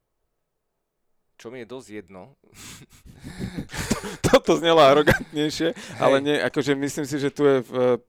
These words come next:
Speaker 2: poslucháči tohto podcastu sú úplne ready na to počuť aj samochvalu a, a ako keby takéto
Speaker 1: Nie, nie, nie.
Speaker 2: zvedomenia.
Speaker 1: Nie, prepáč, kratučká odbočka. A teraz budem, budem mudrovať,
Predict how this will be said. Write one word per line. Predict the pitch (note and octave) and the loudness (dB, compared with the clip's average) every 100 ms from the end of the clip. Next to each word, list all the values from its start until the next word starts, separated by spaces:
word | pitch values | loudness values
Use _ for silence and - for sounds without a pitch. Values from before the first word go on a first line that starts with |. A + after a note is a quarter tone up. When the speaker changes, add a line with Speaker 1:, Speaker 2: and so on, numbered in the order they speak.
| B2+ _ | -20 _
Speaker 2:
poslucháči | C3 - C3+ B2+ C3 | -4 -4 -2 0 -2
tohto | B2 B2 - B2+ | -4 -6 -4 -6
podcastu | B2+ - A#2+ - | -6 -4 -8 -8
sú | A#2 C3+ B2 | -12 -10 -10
úplne | C3+ B2 A#2 A2+ A2+ A2+ | -8 -6 -6 -6 -4 0
ready | B2+ B2 A2+ | 0 -2 -4
na | A2+ | -6
to | - A#2+ A#2 _ _ _ | -4 -4 -4 _ _ _
počuť | B2 B2 B2 A2+ | -4 -2 -2 -2
aj | B2 | 0
samochvalu | C3+ B2 A#2 A2+ A#2+ D3 - _ _ _ | -2 -4 0 0 0 -6 -12 _ _ _
a, | A2 A2 A2 A2 | 0 2 2 -2
a | A2+ A2 A2+ A#2 | -4 -4 -4 -8
ako | - | -12
keby | A#2+ A#2 | -10 -2
takéto | B2 C3 C3 | -2 -2 -6
Speaker 1:
Nie, | A#2 | -4
nie, | |
nie. | A#2+ | -2
Speaker 2:
zvedomenia. | B2+ - A2+ A2 G#2+ G2 _ _ - | 0 0 -2 -4 -8 -12 _ _ -12
Speaker 1:
Nie, | D3+ A2 _ _ _ _ | -10 -10 _ _ _ _
prepáč, | D#3+ B2+ - - - | -8 -8 -12 -18 -16
kratučká | - E3+ G#3+ - C#3+ | -6 -6 -6 -8 -6
odbočka. | B2 B2 A2+ - F2+ _ _ | -6 -8 -12 -14 -20 _ _
A | - | -12
teraz | D3+ D#3 C3+ | -6 -6 -8
budem, | E3 D#3+ B2+ | -10 -10 -12
budem | B2+ D#3 D3 | -16 -12 -10
mudrovať, | B2+ D3 C#3+ A2 B2 - | -10 -8 -6 -4 -4 -6